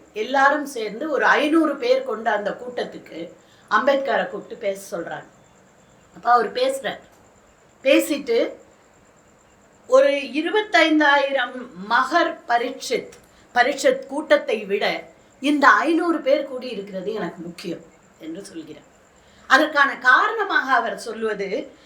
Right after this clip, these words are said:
அவர்கள் சொல்றது அஷ்லில் என்று சொல்கிறார்கள், அவமானம், தோளோடு ஒட்டி இருக்கக்கூடிய அவமான உணர்வு,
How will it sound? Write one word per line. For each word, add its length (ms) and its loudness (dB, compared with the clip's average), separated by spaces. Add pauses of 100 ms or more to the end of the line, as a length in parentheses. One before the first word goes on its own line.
(140)
அவர்கள் 340 2
சொல்றது 520 2
அஷ்லில் 800 -2
என்று 300 -4
சொல்கிறார்கள், 720 -4
அவமானம், 720 0 (640)
தோளோடு 800 4
ஒட்டி 580 -2
இருக்கக்கூடிய 580 -8
அவமான 800 2
உணர்வு, 480 -4